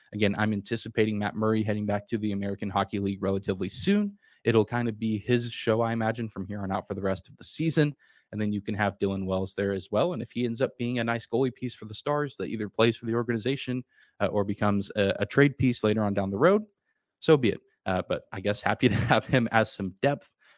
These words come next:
for the team, but really happy to have Max Domi, who I think is going to come in and provide even more of a spark for this team,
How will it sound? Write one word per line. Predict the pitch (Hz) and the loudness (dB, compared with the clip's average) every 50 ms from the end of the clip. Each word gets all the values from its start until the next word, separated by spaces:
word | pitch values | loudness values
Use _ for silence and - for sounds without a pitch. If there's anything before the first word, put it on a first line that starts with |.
| _ _ | _ _
for | - 127 131 131 | 2 4 4 4
the | 117 110 | 2 -2
team, | 98 - - 135 131 117 | -4 -4 -2 -2 -2 -4
but | - - | -6 -2
really | - 160 180 180 170 151 | 2 4 6 6 6 4
happy | 117 123 127 - - 123 | 2 -4 -8 -6 -6 -6
to | 113 - 104 | -4 -2 -2
have | 104 104 104 104 104 - _ _ _ _ _ - | -2 0 -2 -4 -4 -8 _ _ _ _ _ -2
Max | 101 101 101 - - | -2 -2 -2 -2 -4
Domi, | - 92 92 92 92 92 92 | -4 -4 -2 -2 -4 -6 -6
who | 85 98 98 | -2 0 0
I | 95 | 0
think | 95 - 104 98 | -2 -4 -6 -8
is | 104 95 | -8 -6
going | - 104 101 | -6 -6 -8
to | - - | -8 -8
come | - - 107 104 | -6 -4 -2 -2
in | 104 101 | -2 -4
and | 101 98 | -4 -6
provide | - 101 101 104 107 104 - | -6 -2 0 0 0 0 -2
even | 117 117 110 123 120 | -6 -4 -4 -4 -4
more | 117 123 151 180 | -2 -2 -2 -2
of | 208 214 | -2 -4
a | |
spark | - - - - 127 131 127 - | -6 -6 -4 -4 -4 -4 -4 -6
for | 123 117 | -6 -4
this | 113 110 - | -4 -6 -8
team, | - - 107 101 95 98 | -8 -6 -6 -6 -6 -8